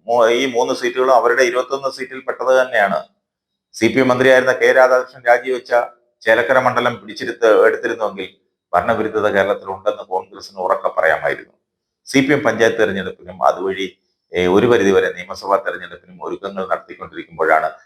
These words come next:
കോൺഗ്രസിൽ സംഘടനാ പുനഃസംഘടനയും മുഖ്യമന്ത്രി സ്ഥാനത്തേക്കുള്ള മത്സരവും നടക്കുന്നത്. ഇന്നത്തെ നിലയിൽ ജില്ലാ സമ്മേളനങ്ങളും, ആ, എല്ലാം ഭാ-, ഭംഗിയായി പൂർത്തിയാക്കി സംസ്ഥാന സമ്മേളനത്തിന് ഒരുങ്ങുന്ന സി പി എമ്മിനെ അടിച്ചു വീഴിക്കാൻ ശക്തിയുള്ളവരാരും ഇന്ന് കോൺഗ്രസിൽ ഇല്ലെന്നുള്ളത്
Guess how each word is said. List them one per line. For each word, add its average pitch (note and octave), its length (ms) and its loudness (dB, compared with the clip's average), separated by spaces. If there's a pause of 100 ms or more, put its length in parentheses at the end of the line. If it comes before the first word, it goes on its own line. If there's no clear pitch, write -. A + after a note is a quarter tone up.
(160)
കോൺഗ്രസിൽ F2+ 680 -2 (100)
സംഘടനാ G2 480 0
പുനഃസംഘടനയും F2 800 -8 (180)
മുഖ്യമന്ത്രി F#2+ 420 -4
സ്ഥാനത്തേക്കുള്ള D#2 600 -4
മത്സരവും D2+ 440 -2
നടക്കുന്നത്. - 480 -12 (920)
ഇന്നത്തെ C#3 300 4
നിലയിൽ D#3 500 2 (300)
ജില്ലാ C3 240 4
സമ്മേളനങ്ങളും, C#3 800 0 (180)
ആ, A#2+ 120 4
എല്ലാം C3 280 4 (280)
ഭാ-, A2 460 0
ഭംഗിയായി C3+ 520 0
പൂർത്തിയാക്കി A#2 460 -4
സംസ്ഥാന A#2 400 -2
സമ്മേളനത്തിന് G#2+ 580 -6
ഒരുങ്ങുന്ന G2 400 -6 (200)
സി F#2+ 260 -6
പി A2 40 0
എമ്മിനെ F2 340 -2 (680)
അടിച്ചു F2 320 -2
വീഴിക്കാൻ F2+ 500 -2
ശക്തിയുള്ളവരാരും F2 840 -4
ഇന്ന് E2+ 180 -12
കോൺഗ്രസിൽ F2 600 -8
ഇല്ലെന്നുള്ളത് F2+ 600 0